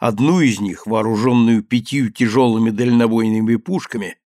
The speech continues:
на кургане успели уже прозвать "пятиглавой".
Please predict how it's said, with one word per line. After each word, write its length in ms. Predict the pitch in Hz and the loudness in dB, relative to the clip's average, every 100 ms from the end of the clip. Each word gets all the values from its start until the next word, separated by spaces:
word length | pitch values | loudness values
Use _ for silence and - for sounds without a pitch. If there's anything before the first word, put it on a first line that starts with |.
| _ - | _ -2
на 120 | 139 | 0
кургане 520 | 139 143 139 160 165 | 2 0 2 0 2
успели 480 | 147 - - 170 139 | 0 -2 -2 -2 2
уже 260 | 143 120 127 | 0 0 -2
прозвать 560 | 135 131 131 143 - | 0 0 2 0 -2
"пятиглавой". 800 | 139 123 151 135 123 87 - - | -4 -2 0 2 0 -2 -8 -16